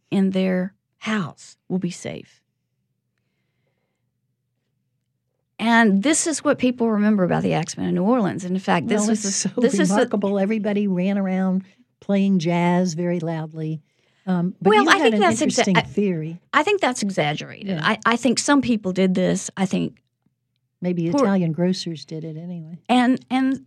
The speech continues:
Speaker 1: you know, people who were not well educated and suspicious clearly were very frightened from, from some newspaper accounts. Um, other people, I think, just did it as a joke.
Speaker 2: But
Speaker 1: So
Speaker 2: there was a songwriter, a song came out.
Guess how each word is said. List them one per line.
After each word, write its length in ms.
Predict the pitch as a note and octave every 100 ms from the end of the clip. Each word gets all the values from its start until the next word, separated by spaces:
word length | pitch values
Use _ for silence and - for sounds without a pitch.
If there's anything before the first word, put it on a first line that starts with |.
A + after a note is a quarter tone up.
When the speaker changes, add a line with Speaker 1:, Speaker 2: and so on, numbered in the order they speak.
| -
Speaker 1:
you 100 | D4+
know, 140 | A3+ -
people 360 | D#4 F4+ E4
who 100 | C#4
were 100 | C#4
not 220 | A#3 G#3+ -
well 140 | A3
educated 400 | G#3 G#3+ G#3 G#3+
and 80 | G#3
suspicious 560 | A3 - D#4+ - A3
clearly 880 | - - F#3+ D#4+ D4 D4+ A3+ A#2+ A#2+ _ -
were 100 | G#3
very 260 | G3+ G3
frightened 540 | F#3+ - F#3+ D#3 C3 C#3+
from, 340 | - F3 E3+
from 220 | - F#3+ F#3+
some 180 | F#3 F3+
newspaper 500 | E3+ - F3+ - -
accounts. 640 | - - B1+ G1+ - - _ _ _ _ _ -
Um, 380 | G3 F3+ - - _ _ _ _ _ _ -
other 220 | D4 F4
people, 300 | D4+ C4+ A3+
I 60 | G3
think, 200 | A3+ F#3+
just 260 | F3 G3 - _
did 180 | G#3+ A3+
it 120 | G3+
as 120 | F3+ F#3+
a 80 |
joke. 480 | D#3 E3+ - - _ - _ _ -
Speaker 2:
But 100 | A3
Speaker 1:
So 40 |
Speaker 2:
there 120 | A3+
was 200 | A3 G3+
a 60 | F#3+
songwriter, 1040 | F3 - G#3 A#3 B3+ B3+ F#3 E3+ E3+ F3 G3
a 100 | E3
song 460 | - - A3+ C#4 B3+
came 280 | - E3 D#3
out. 300 | D3+ D#3+